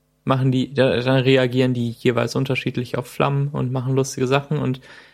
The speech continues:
ist ganz nett anzuschauen. Ich hab dann noch eine halbe Stunde mehr gespielt gestern und, ähm, es gefällt mir deutlich besser.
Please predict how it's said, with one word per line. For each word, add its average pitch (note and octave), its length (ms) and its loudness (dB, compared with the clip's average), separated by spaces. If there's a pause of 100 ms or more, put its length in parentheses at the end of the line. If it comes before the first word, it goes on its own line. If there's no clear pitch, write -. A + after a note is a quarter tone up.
(260)
ist - 140 -8
ganz D3 180 0
nett C#3 200 0
anzuschauen. D3 680 -2 (400)
Ich - 180 -4
hab - 200 -2 (400)
dann C3 260 2
noch C#3 120 2
eine C3+ 140 0
halbe C3+ 200 0
Stunde C3 220 -2
mehr C3 200 0
gespielt G#3 360 -4
gestern A3 480 -4 (720)
und, B2+ 540 0 (1200)
ähm, C3 680 0 (800)
es C#3 140 -4
gefällt D3 320 -2
mir D3 100 0
deutlich C#3+ 340 -4
besser. A#2+ 440 -4